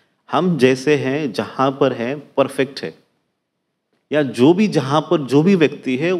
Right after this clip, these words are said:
उसके अनुसार वो परफेक्ट है। सभी लोग ठीक हैं, कहीं पर कुछ गड़बड़ी नहीं है, गड़बड़ी दिमाग में है। आपको लगता है कि आप सही हो, इसके लिए बाकी लोग गलत हैं।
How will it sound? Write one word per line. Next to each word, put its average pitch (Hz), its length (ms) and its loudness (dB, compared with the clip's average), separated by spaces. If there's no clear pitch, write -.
उसके 156 320 -2
अनुसार 151 460 4
वो 202 100 4
परफेक्ट - 480 -4
है। 90 80 -16
सभी 190 340 -2
लोग 226 200 0
ठीक 117 220 -6
हैं, 90 180 -12
कहीं 185 180 0
पर 185 160 2
कुछ 175 180 0
गड़बड़ी 160 420 2
नहीं 147 140 0
है, 104 60 -2
गड़बड़ी 127 360 2
दिमाग 135 300 2
में 104 220 -8
है। 76 140 -18
आपको 113 320 2
लगता 175 240 2
है 180 60 2
कि 190 80 0
आप 156 320 0
सही 165 520 0
हो, 147 540 2
इसके 143 320 0
लिए 196 120 4
बाकी 165 240 2
लोग 156 140 0
गलत 104 320 -2
हैं। 85 140 -20